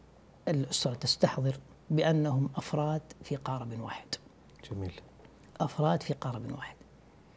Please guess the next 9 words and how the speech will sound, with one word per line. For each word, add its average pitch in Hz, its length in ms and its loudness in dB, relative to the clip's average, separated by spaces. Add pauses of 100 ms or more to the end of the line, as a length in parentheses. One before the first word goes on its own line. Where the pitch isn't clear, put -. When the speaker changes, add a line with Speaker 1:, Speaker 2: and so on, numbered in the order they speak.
(320)
Speaker 1:
هناك 190 260 10
صح - 240 2
قيادة، 120 580 -4
هناك 135 380 -4 (260)
قوامة، 135 480 10
لكن 156 360 0
الجميع 156 380 6
له 160 100 2
دور. 139 340 2